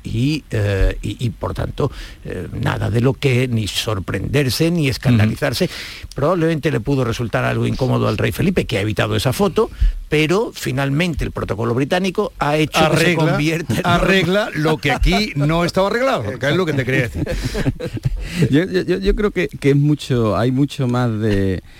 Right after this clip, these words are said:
Speaker 3: anormalidad en la expectación que ha generado y el seguimiento que ha generado en este funeral, incluso entre los propios republicanos, que en el hecho de que el rey emérito vaya a, a un funeral de alguien con el que tenía, pues, incluso un parentesco, ¿no?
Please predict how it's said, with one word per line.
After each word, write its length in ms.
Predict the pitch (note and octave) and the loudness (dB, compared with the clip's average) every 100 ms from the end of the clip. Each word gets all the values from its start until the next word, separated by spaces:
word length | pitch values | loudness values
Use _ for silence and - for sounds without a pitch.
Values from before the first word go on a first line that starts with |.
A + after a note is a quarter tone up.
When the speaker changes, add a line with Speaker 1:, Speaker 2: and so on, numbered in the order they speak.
| - A2+ G2+ | -16 -14 -4
Speaker 3:
anormalidad 960 | - A#2+ A2+ G#2 G#2+ G2 F#2+ A2 F#2+ F2 | 2 4 4 4 2 2 2 2 2 2
en 120 | F2 | 0
la 80 | F2 | -2
expectación 920 | - F#2+ - F2+ - G#2 A2+ A2 G#2 | 0 -2 0 -4 0 2 4 4 0
que 200 | - F#2+ | -2 -2
ha 80 | F#2+ | 0
generado 500 | G2+ G2+ F#2+ G#2 F#2+ | 2 2 2 2 2
y 80 | F#2 | 2
el 100 | F2 | 2
seguimiento 520 | F#2+ F2 F#2+ G2+ G#2 | 0 2 2 2 2
que 80 | G2+ | 2
ha 60 | |
generado 640 | F#2 G2 F#2 G#2+ G#2 F#2+ F2+ | 2 2 2 2 2 2 2
en 760 | F2+ E2+ E2 D2 A#1+ G#1 A1+ - - | 0 0 -2 -2 -4 -4 -6 -8 -8
este 600 | G#2 G2 - F#2 F#2 F2+ | -6 -6 0 2 4 2
funeral, 520 | - G2 F#2 G#2+ G#2+ - - - - - | 2 2 4 4 2 -2 -10 -20 -20 0
incluso 440 | A#2+ A2+ B2+ A#2 G#2+ | 2 4 4 4 2
entre 200 | F2+ F2+ | 2 0
los 100 | E2+ | 0
propios 300 | G#2 A#2 G#2+ | 0 2 2
republicanos, 640 | F#2 G#2 G2+ G#2 G#2+ A2+ | 2 2 2 2 2 2
que 60 | G#2 | 2
en 80 | F#2+ | 2
el 160 | F#2 | 2
hecho 240 | A2 - C3 | 0 0 -2
de 120 | A2 | 0
que 80 | F#2+ | 0
el 100 | E2+ | 0
rey 160 | F#2+ | 0
emérito 440 | F#2+ G2+ G2+ G#2+ G2 | 2 0 0 0 0
vaya 380 | F#2 F#2 G2 - - | 0 0 0 -4 -4
a, 220 | F2+ F2+ F#2 - - | -2 0 -2 -4 -6
a 120 | - | -2
un 120 | E2+ | -2
funeral 500 | F#2+ F#2 F2 F2 F#2+ | 0 0 2 4 4
de 120 | F#2+ F2+ | 2 2
alguien 340 | F2+ F2+ F#2 | 2 2 2
con 140 | G2 | 2
el 140 | F#2+ E2+ | 2 0
que 80 | - | -2
tenía, 400 | E2+ E2+ F2 F2 | 0 2 2 2
pues, 200 | G2+ G2+ | 0 -2
incluso 400 | F2 F2 E2+ F2 | -4 -4 -4 -2
un 180 | E2 E2 | -2 0
parentesco, 600 | F2 F2+ A2+ - - | 2 2 2 0 2
¿no? 140 | F2+ | 0